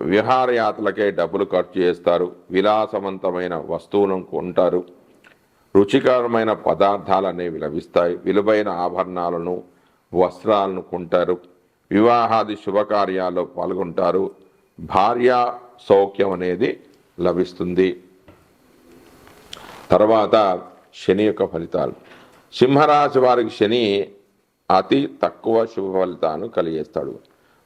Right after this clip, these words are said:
ఆదాయం అనేది పెరుగుతుంది, సుఖమయ జీవనం గడుపుతారు,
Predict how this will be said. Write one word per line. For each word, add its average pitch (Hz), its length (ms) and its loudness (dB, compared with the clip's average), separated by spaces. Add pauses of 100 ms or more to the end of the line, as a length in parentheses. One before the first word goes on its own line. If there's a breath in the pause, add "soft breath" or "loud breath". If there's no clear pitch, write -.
(120)
ఆదాయం 110 500 2
అనేది 104 260 0
పెరుగుతుంది, 95 760 0 (260)
సుఖమయ 117 500 2
జీవనం 92 540 -2
గడుపుతారు, 101 540 0